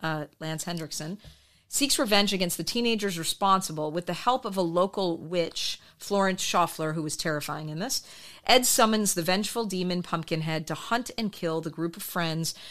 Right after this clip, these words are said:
but when Ed discovers a bond between himself and the creature,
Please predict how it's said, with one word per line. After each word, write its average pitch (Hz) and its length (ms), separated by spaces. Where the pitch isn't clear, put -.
but 165 100
when 175 300
Ed 208 160
discovers 180 540
a - 80
bond 180 360
between 175 360
himself 156 520
and 156 140
the 143 60
creature, 160 580